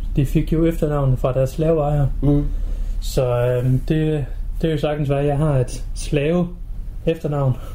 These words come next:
Speaker 2: Ja, for det, det
Speaker 1: Ja.
Speaker 2: positive, undskyld, det positive, det er, at jeg har
Speaker 1: Ja.
Speaker 2: haft en, en, en gæst tidligere, hende som kom fra Goa. En Fernandes hedder han til efternavn,
Speaker 1: Ja.
Speaker 2: ja. Så du,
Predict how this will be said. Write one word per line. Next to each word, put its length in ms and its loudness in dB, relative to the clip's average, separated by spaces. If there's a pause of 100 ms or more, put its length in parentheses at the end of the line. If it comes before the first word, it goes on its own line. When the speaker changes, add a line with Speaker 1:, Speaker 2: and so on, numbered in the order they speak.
(300)
Speaker 2:
Ja, 80 -2
for 120 -2
det, 200 0
det 100 4
Speaker 1:
Ja. 60 4
Speaker 2:
positive, 420 0
undskyld, 240 -2
det 80 -8
positive, 320 0
det 80 4
er, 40 6
at 60 4
jeg 80 2
har 120 -2
Speaker 1:
Ja. 60 0
Speaker 2:
haft 220 -2
en, 100 0
en, 120 0
en 380 0
gæst 200 -2 (240)
tidligere, 320 0
hende 140 2
som 140 -2
kom 200 -4
fra 80 -4
Goa. 280 0 (840)
En 80 -2
Fernandes 480 0
hedder 140 0
han 80 0
til 100 -2
efternavn, 400 -2
Speaker 1:
Ja. 40 -4
Speaker 2:
ja. 60 -4 (1040)
Så 120 0
du, 140 2